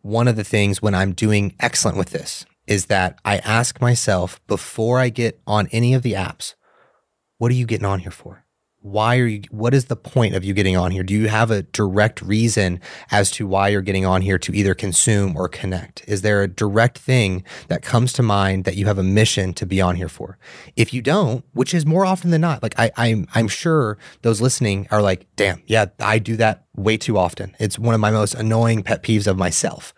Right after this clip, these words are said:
I'm with you. I'm so with you. I hate it. It is so annoying to me. And I can, like, when my anxiety is bad,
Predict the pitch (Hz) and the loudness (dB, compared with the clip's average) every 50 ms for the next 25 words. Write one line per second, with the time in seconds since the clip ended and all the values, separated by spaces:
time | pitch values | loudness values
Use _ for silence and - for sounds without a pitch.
0 | - - - - - - 123 117 107 98 98 110 98 - - - - - - - | -20 -20 -20 -18 -8 -4 -2 -2 0 0 0 0 0 -2 -4 -8 -10 -12 -12 -6
1 | - 107 107 104 - - - 113 104 98 95 90 - - - - - - _ - | -4 -2 -2 0 0 2 4 4 4 2 0 -2 -6 -8 -14 -14 -14 -16 _ -4
2 | 104 101 95 87 - - - - - - - - 120 117 101 90 - - 110 104 | -2 -2 -2 -2 -4 -10 -16 -16 -16 -10 -6 -2 -2 -2 -2 -4 -4 -4 -2 0
3 | 104 101 95 - - - 120 117 113 113 113 95 101 101 101 104 107 107 107 95 | 0 0 0 0 -2 0 0 2 2 2 0 -2 -2 -4 -2 0 2 2 2 0
4 | - - 92 87 - - - - - - - - - - - _ - 113 110 104 | 0 -2 -6 -8 -10 -12 -18 -18 -18 -16 -16 -16 -18 -20 -20 _ -2 0 0 2
5 | 104 104 101 90 - _ - 110 110 113 120 120 120 123 117 113 - - _ _ | 2 0 -2 -4 -6 _ -2 0 0 2 2 2 0 0 0 -2 -6 -8 _ _
6 | _ _ _ - - - 127 120 107 - - 120 113 - - - 107 117 117 113 | _ _ _ -6 0 2 2 2 0 -2 -2 0 0 0 -2 -2 0 0 0 2
7 | 110 117 139 135 123 113 98 110 101 101 107 117 113 113 117 113 107 101 104 104 | 2 2 2 2 2 0 0 0 0 0 0 0 2 2 0 0 0 0 0 0
8 | 104 110 113 120 127 | 2 0 0 -2 -4